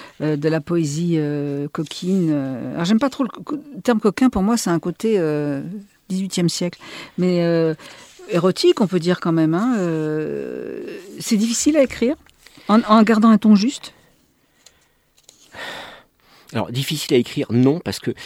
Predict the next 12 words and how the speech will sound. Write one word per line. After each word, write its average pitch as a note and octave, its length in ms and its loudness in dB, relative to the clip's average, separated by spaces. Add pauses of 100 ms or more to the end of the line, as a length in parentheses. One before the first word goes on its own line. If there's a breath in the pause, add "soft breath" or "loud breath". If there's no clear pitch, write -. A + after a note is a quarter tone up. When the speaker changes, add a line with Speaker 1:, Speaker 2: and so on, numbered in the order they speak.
(200 loud breath)
Speaker 2:
quand C3 160 -2
je, A#2 220 -8 (100)
quand, A#2 280 -4 (460)
quand - 120 -4
me B2 120 4
vient C#3+ 220 0
le, F#2 800 0
l'écriture, A2 840 -4
c'est - 140 -8
tellement C3 340 0
fulgurant. A#2 640 -6 (720 loud breath)
Euh, G#2 680 -6